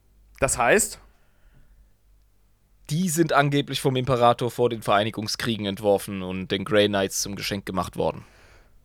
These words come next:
Speaker 1: Okay, okay. Vorher noch?
Speaker 2: Ja. Ja.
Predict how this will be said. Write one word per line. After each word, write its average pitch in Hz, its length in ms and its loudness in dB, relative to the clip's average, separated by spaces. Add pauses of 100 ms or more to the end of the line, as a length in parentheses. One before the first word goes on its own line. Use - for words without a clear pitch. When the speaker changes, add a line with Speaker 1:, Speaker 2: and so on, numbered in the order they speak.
(380)
Speaker 1:
Okay, 143 600 6 (420)
okay. 147 600 0 (560)
Vorher 220 420 8
noch? 113 80 -2
Speaker 2:
Ja. 110 240 4 (800)
Ja. 120 160 6